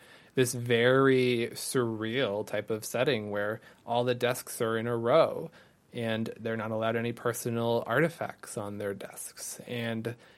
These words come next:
if they're not working on their work for more than a couple seconds at a time, they're gonna get scolded and their demerits are gonna go in their file. And Linus has no demerits, and it would,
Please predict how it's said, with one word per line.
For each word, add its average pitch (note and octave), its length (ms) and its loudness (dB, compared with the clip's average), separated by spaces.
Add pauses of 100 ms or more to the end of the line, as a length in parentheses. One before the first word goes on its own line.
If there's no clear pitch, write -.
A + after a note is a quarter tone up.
if A2+ 240 0
they're A2+ 540 4
not A2 460 -4
working B2 380 0
on A2+ 120 -2
their A#2 140 0
work C3 240 0
for - 160 -4
more G#2+ 200 -2
than G#2 140 -4
a G#2+ 60 -8
couple - 260 -4
seconds A2+ 360 -4
at A2 80 0
a A2+ 80 2
time, B2+ 260 -2
they're A#2 140 0
gonna A2+ 200 -4
get B2 160 -4
scolded D3+ 480 4
and G2+ 200 -4
their G#2+ 160 -2
demerits A#2 760 -2
are A#2+ 60 0
gonna A#2+ 220 -2
go A2+ 260 2
in A2+ 280 -4
their A2+ 400 0 (520)
file. B2+ 480 6
And A#2 120 -4
Linus C#3 340 2
has B2+ 300 0
no A#2 420 2
demerits, A2+ 720 -2
and G#2+ 100 -4
it A2 140 -2
would, A2 220 -6